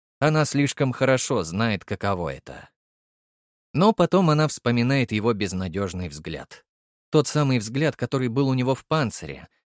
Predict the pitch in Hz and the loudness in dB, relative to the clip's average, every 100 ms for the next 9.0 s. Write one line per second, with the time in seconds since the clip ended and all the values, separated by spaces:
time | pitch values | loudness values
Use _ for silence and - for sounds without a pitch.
0 | _ _ 117 151 208 190 - 123 180 143 | _ _ -8 0 0 0 -2 0 2 0
1 | 107 95 107 180 160 107 85 113 101 104 | -2 -6 -4 0 0 0 -4 -4 -4 -2
2 | 135 - 117 113 - 110 - 92 82 78 | -4 -4 -2 -2 -4 -10 -8 -6 -6 -6
3 | 76 65 67 _ _ _ - 90 117 120 | -8 -10 -12 _ _ _ -2 0 2 2
4 | 120 113 120 147 120 - 143 135 120 156 | 2 2 2 2 0 0 0 0 2 2
5 | 147 139 - 151 135 139 127 139 139 156 | 2 0 2 2 2 0 2 2 2 2
6 | - - 104 101 98 101 - 80 78 123 | 0 -4 -4 -2 -2 -4 -6 -6 -6 -2
7 | 151 - - _ - 156 - 170 127 127 | -2 -2 -18 _ -2 -2 0 0 0 -2
8 | 127 107 98 98 - 87 80 - - | -2 -2 -2 -4 -6 -8 -8 -10 -12